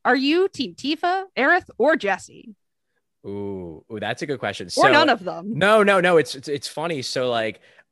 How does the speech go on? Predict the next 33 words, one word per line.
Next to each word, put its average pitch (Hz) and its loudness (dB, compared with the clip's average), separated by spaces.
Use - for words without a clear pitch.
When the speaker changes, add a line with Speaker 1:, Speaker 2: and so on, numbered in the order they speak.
Speaker 2:
I 143 0
feel 170 -4
like 220 0
I 147 0
was 139 -4
always 117 -4
Team 104 -10
Tifa. - -16
Speaker 1:
Mm-hmm. 180 -8
Speaker 2:
And, 151 0
like, 139 -6
and, 151 -2
and 156 -4
don't 165 4
get 208 2
me 196 2
wrong, 143 2
like, 107 -4
Aerith 123 0
is 139 -4
awesome 90 -10
in 139 -8
that 147 -6
game. 170 -8
I 120 -6
think 110 -10
the 117 -8
voice 104 -6
actor 113 -6
did 110 -8
an 98 -10
incredible 101 -8
job. 104 -8